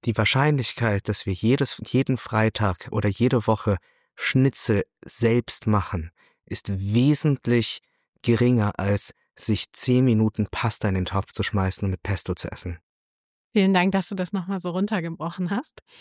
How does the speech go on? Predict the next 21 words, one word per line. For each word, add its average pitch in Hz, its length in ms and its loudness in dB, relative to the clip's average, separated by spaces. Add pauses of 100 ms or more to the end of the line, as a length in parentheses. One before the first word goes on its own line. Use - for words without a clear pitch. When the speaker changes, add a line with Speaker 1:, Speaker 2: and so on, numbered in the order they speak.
(400)
Speaker 2:
Damit 226 260 2
sind 269 140 4
wir 254 80 4
leider, 233 400 4
leider 226 280 4
schon 226 200 2
am 208 140 2
Ende 302 280 4
der 180 140 0
dreiundneunzigsten 165 920 -6
Folge 165 360 -6
von 170 240 -6
Friedrichs 170 440 -6
Flaschenpost, 190 680 0
dem 208 140 4
Politik-Podcast 226 880 0
aus 214 140 -2
Norddeutschland 233 580 2
von 214 120 2
der 208 120 2
Friedrich-Ebert-Stiftung. 175 1120 -4